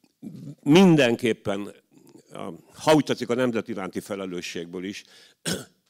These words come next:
mindenek előtt most ezt az öt évet az ő helyében a fővárosnak szánnám. Mindenképpen.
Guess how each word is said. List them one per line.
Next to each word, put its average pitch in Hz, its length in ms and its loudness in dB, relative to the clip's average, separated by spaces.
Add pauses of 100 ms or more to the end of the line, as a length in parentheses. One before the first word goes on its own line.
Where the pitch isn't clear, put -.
mindenek 135 500 -2
előtt 110 220 -8
most - 180 -14
ezt - 160 -14
az 90 120 -12
öt 120 180 -8
évet 101 300 -8
az 82 100 -10
ő 104 160 -8
helyében 98 440 -12
a - 140 -20
fővárosnak 87 800 -4
szánnám. 90 540 -18 (380)
Mindenképpen. 101 920 0